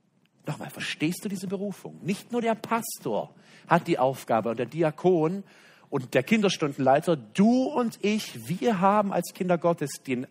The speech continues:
Auftrag, den Glauben und den, und die Heiligung der Geschwister um uns herum zu stärken. Wie lange gibt es die, gibt es die Geistesgaben? Wir haben letzte Woche gesehen, dass sie nicht aufhören werden, bis Christus wiederkommt.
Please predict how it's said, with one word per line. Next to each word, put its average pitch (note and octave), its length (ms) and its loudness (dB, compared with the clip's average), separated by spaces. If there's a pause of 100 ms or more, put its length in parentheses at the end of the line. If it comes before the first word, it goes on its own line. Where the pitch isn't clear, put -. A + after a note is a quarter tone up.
Auftrag, A3 920 2 (400)
den F2 120 -10
Glauben D#3 600 0 (340)
und - 140 -20
den, F3 100 -14 (220)
und F#3 140 -12
die - 100 -12
Heiligung C3+ 640 0 (320)
der F2 80 -8
Geschwister A#2 540 -8
um A2+ 120 -6
uns A2 160 -10
herum F#2 240 -10
zu - 100 -16
stärken. - 440 -12 (680)
Wie D3 80 0
lange G3+ 400 4 (540)
gibt D#3+ 320 0
es G3+ 80 -4
die, - 160 -8
gibt F#3 160 0
es G3 80 -2
die F3 100 -2
Geistesgaben? D3+ 720 2
Wir C3+ 80 0
haben B2 60 -2
letzte B2+ 280 -4
Woche A#2+ 220 -8
gesehen, A#2+ 460 -4 (260)
dass E3+ 160 0 (100)
sie G#3 140 -6
nicht E3+ 400 -6
aufhören B2+ 640 -2
werden, A2 260 -4
bis D#3+ 260 -8
Christus F#3 400 -8
wiederkommt. G3+ 720 -2